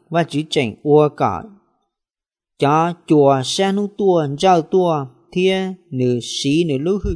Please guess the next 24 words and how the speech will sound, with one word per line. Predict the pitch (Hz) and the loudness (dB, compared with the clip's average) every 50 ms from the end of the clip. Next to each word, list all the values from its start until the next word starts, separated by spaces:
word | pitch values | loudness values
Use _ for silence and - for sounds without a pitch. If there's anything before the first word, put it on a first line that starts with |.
| - - | -6 -8
chỉ, | - 147 127 113 107 - - _ _ _ _ _ _ - | -8 -6 -6 -6 -8 -10 -16 _ _ _ _ _ _ -2
ua | 156 143 143 147 143 - | 2 4 4 4 4 2
cả | 143 117 104 104 - | 0 0 0 -2 -2
cho | - 147 160 151 - | -4 -4 -4 -4 -2
chùa | 151 143 139 135 131 | -2 0 0 0 -2
xe | 127 - - 175 180 185 180 - | -4 -6 -4 -4 -4 -4 -4 -2
ca | 185 180 | -4 -4
tê, | 180 - 185 180 185 185 185 180 185 - _ - 147 | 0 0 2 4 4 4 2 0 -4 -10 _ -12 -2
rau | 143 175 165 156 | 2 2 2 2
tua, | 151 - 180 175 170 160 151 139 135 - _ _ - - _ _ _ _ _ | 2 0 2 2 4 2 2 0 -4 -8 _ _ -20 -20 _ _ _ _ _
thia, | - 180 190 190 196 190 185 | 0 2 2 4 2 0 -2
nữ | 185 147 131 123 120 123 | -4 -4 -4 -4 -4 -2
cho | - 156 147 147 151 147 | 0 2 2 4 4 2
nông, | 147 147 151 147 143 135 127 123 - - | 2 2 2 2 2 -2 -4 -8 -10 -10
lọ | - - 123 117 117 117 | -2 0 2 2 2 0
cho | 123 139 139 139 135 135 135 135 | 0 0 0 0 -2 -4 -8 -8
nữ | 139 127 123 117 110 | -6 -4 -4 -2 -2
hai | 131 151 | -2 -2
nành | 151 147 147 139 127 127 | -2 -2 -2 -2 -2 -2
no. | 147 170 165 151 139 127 123 127 - _ _ _ _ _ _ _ _ _ _ _ _ _ _ _ _ _ _ _ _ _ _ _ _ _ _ _ _ _ | -2 -2 0 0 -2 -4 -6 -10 -14 _ _ _ _ _ _ _ _ _ _ _ _ _ _ _ _ _ _ _ _ _ _ _ _ _ _ _ _ _
Cho | 147 147 165 | -2 0 0
nông | 175 175 170 165 151 143 | 0 0 0 0 0 0
đỡ, | 123 127 120 123 127 131 139 147 - - _ 180 147 131 | 0 2 2 4 4 2 2 0 -4 -8 _ -14 -4 0
tàu, | 156 160 160 160 160 156 160 160 165 165 160 | 2 4 4 4 4 2 2 0 -2 -4 -8